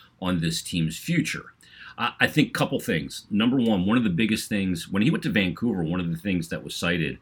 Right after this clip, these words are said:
was that he really changed the team's practice habits from the way they practiced from the previous coach. By the way, the previous coach was Alain Vigneault when Torts <laughs> went to Vancouver. That's something that is cited.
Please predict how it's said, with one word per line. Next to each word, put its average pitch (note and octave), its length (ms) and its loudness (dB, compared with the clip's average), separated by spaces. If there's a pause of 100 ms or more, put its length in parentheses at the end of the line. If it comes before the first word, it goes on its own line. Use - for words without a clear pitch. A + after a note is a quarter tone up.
(540)
was E2+ 160 -2
that F2+ 280 0
he G2+ 120 0
really G2 440 4
changed F#2+ 520 -2
the D#2+ 80 -6
team's E2 440 -4
practice E2 600 -6
habits - 500 -10 (320)
from F2+ 120 -2
the E2 80 2
way E2+ 180 -2
they F2 120 -2
practiced E2 600 -4
from E2 200 0
the C#2+ 60 -4
previous C#2+ 460 -4
coach. - 420 -12 (280)
By E2 80 -4
the E2 80 2
way, D2+ 100 0
the C2 80 -8
previous E2+ 380 -2
coach E2 260 -4
was D2 120 -14
Alain C#2 280 -8
Vigneault C#2+ 280 -6 (720)
when - 140 -4
Torts - 360 -6
<laughs> - 0 -
went E2 140 0
to F#2 80 -2
Vancouver. D#2+ 640 -4 (440)
That's E2+ 280 4
something E2 400 -2
that C#2+ 160 -4
is C2 100 -14
cited. - 520 -10